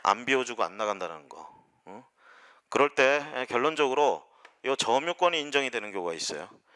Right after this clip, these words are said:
그럼 점유권이 있어서 안 나가겠다. 이렇게 되면 이런 사람들은 명도 소송을 제기해야 되는데 대개 점유권만 가지고 하는 것보다는 대개 유치권 가지고 많이 문제가 됩니다.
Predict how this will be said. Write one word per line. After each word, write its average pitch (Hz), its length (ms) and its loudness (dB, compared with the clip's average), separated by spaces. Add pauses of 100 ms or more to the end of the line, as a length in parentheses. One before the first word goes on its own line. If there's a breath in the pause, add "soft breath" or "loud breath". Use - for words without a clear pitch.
(200 soft breath)
그럼 131 140 -8
점유권이 147 580 2
있어서 147 540 4
안 113 180 -2
나가겠다. 123 580 2 (340 soft breath)
이렇게 117 300 -2
되면 135 380 2 (200 loud breath)
이런 113 200 0
사람들은 110 680 0
명도 117 300 2
소송을 110 340 -6
제기해야 87 300 -6
되는데 87 560 -10 (320 loud breath)
대개 139 260 2
점유권만 147 680 0
가지고 135 280 0
하는 127 180 -8
것보다는 120 380 -4
대개 117 320 -4
유치권 120 520 -4
가지고 104 280 -2
많이 98 380 -4 (240 loud breath)
문제가 87 340 -8
됩니다. 69 500 -14